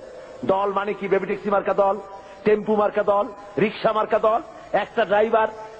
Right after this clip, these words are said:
তারপর পিছনে দুইটা প্যাসেঞ্জার, অর্থাৎ একজন প্রেসিডেন্ট, একজন সেক্রেটারি, একজন ট্রেজারার। একজন ক্যাশিয়ার, বাস, এই তিনজনের পার্টি। সারা দেশে অফিস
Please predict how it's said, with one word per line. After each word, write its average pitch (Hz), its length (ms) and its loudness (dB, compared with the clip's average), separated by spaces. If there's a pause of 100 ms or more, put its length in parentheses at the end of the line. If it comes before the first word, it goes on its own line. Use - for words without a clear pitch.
তারপর 196 320 2
পিছনে 220 300 0
দুইটা 214 440 0 (360)
প্যাসেঞ্জার, 233 500 0 (420)
অর্থাৎ 202 300 -2
একজন 214 340 0
প্রেসিডেন্ট, 208 500 0 (280)
একজন 190 420 0
সেক্রেটারি, 269 500 0 (180)
একজন 196 360 0
ট্রেজারার। 151 720 -2 (260)
একজন 170 340 0
ক্যাশিয়ার, 160 400 2
বাস, 180 300 -4
এই 190 80 2
তিনজনের 208 580 2
পার্টি। 139 300 -4 (500)
সারা 190 200 0
দেশে 180 260 0
অফিস 170 240 2